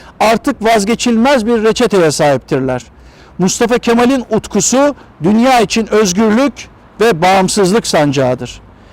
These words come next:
Ve yine Muhammed Ali Cinnah'ın dediği gibi, "Ne bizi ne de her kıtada yaşamakta olan tutsak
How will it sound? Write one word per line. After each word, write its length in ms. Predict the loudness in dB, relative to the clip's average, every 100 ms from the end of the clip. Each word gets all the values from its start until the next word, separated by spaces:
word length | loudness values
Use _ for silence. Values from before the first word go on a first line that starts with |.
| -14 -2
Ve 40 | 0
yine 440 | 2 2 2 0 -6 -8
Muhammed 460 | -2 0 2 0 0
Ali 200 | -2 0
Cinnah'ın 460 | 0 0 0 0
dediği 320 | 0 0 0 0
gibi, 380 | 2 2 0 -2 -20 -18 -4
"Ne 220 | 0 2
bizi 440 | 2 2 2 0 -4 -18 -20 -4
ne 200 | 0 2
de 100 | 2
her 200 | 2 0
kıtada 340 | -2 -2 0
yaşamakta 680 | 2 0 0 -2 -2 0 2
olan 200 | 2 0
tutsak 560 | -4 -6 0 0 0